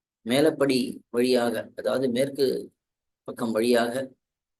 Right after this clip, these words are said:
கீழே இறங்கி, இரண்டாம் திருச்சுற்றிலே பிரதட்சணம்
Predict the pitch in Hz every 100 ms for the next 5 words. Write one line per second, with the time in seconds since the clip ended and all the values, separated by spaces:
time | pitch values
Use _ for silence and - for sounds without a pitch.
0 | _ 139 139 127 117 120 120 - - _
1 | _ _ _ _ _ _ - 123 160 160
2 | 170 143 151 147 135 135 139 151 - -
3 | _ _ _ _ _ _ - 135 160 165
4 | 160 135